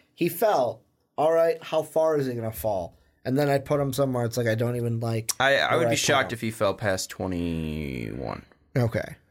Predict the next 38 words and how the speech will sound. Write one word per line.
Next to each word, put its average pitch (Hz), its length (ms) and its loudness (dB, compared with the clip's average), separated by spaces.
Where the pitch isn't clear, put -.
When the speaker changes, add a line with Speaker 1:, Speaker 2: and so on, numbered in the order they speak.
Speaker 1:
So 151 240 2
even 160 220 2
if 151 100 2
he 151 100 4
was 139 160 2
a 127 160 0
Speaker 2:
If 117 120 0
he 165 140 4
fell 180 120 4
Speaker 1:
fifteen 175 140 4
Speaker 2:
past 160 100 4
Speaker 1:
to 143 60 2
Speaker 2:
the 147 60 0
Thunder, 131 260 2
Speaker 1:
twenty. 107 60 2
Speaker 2:
I'd 104 100 0
be 98 60 -2
shocked. - 440 -8
Speaker 1:
Okay. 117 340 -2
Um, 143 500 2
but 156 380 2
any 214 220 2
final 185 320 0
thoughts 165 360 0
on 151 140 0
e-, 165 260 -10
anything 170 400 0
in 117 100 -2
the 110 100 -2
draft? 92 340 -4
Anything 123 400 2
with 127 200 0
your 139 280 6
mock 139 460 2
that 127 180 -6
you 127 100 -4
want 120 280 -4
to 110 320 -6